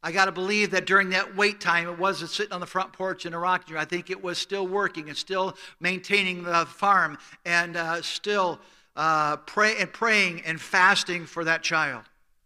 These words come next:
He waited for him to return, and he watched the, just, just incredibly for his son's return. And that watching, listen to me carefully, instead of going into depression over your child's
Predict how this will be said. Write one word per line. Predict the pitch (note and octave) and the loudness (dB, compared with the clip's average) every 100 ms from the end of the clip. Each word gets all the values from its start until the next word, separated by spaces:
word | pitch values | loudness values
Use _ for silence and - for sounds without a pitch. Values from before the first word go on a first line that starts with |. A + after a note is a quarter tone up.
| _ _ _ _ _ _ _ _ _ _ _ _ _ - | _ _ _ _ _ _ _ _ _ _ _ _ _ -12
He | D#3+ | -6
waited | D#3+ F#3+ F3+ F3+ | 4 4 4 2
for | E3+ | -2
him | D#3+ | -4
to | D3+ | -4
return, | C#3+ C#3+ F#3 E3 D3+ C#3 | -8 -4 -2 -2 -4 -12
and | D3+ D#3+ | -16 -14
he | D#3+ | -10
watched | D3+ F3 F3+ E3+ - - - _ _ _ _ _ _ _ _ _ _ C#3+ B2+ | 0 4 4 2 -6 -10 -20 _ _ _ _ _ _ _ _ _ _ _ -10
the, | E3 - A2+ | -10 -12 -16
just, | D3 E3+ - _ _ _ _ _ _ | -10 -8 -8 _ _ _ _ _ _
just | - F3+ - | -12 -10 -10
incredibly | C#3+ - F#3+ F3 D#3 C3+ B2 - _ | -12 -8 -4 -4 -4 -8 -10 -14 _
for | - C#3 | -8 -8
his | C3 | -6
son's | - D3+ C3+ | -6 -8 -10
return. | C#3 C#3+ B2+ A#2 _ _ _ _ | -12 -12 -14 -16 _ _ _ _
And | - | -4
that | F3 A#3 A#3 | 0 0 0
watching, | G3 G3+ F#3 E3 E3+ _ _ | 0 0 0 -6 -10 _ _
listen | F3+ F#3+ G3 | -10 -8 -10
to | |
me | G3+ | -12
carefully, | G3 G3 F3 D#3 | -6 -4 -4 -8
instead | D#3+ - G3+ G#3+ A3 | -6 -6 -2 -2 -2
of | - E3+ D3+ D3+ E3+ - _ _ _ - | 0 0 2 0 -4 -12 _ _ _ -4
going | D#3+ F#3+ G3 | 0 0 0
into | G3 F3 | -4 -4
depression | E3 D#3+ G3+ G3+ - E3+ | -8 -2 0 0 -4 -8
over | F3 F3 F3+ E3 | -4 -2 -2 -2
your | D#3+ D#3+ | -6 -4
child's | - E3+ F3+ E3 D#3 C#3 | 0 2 2 0 -4 -8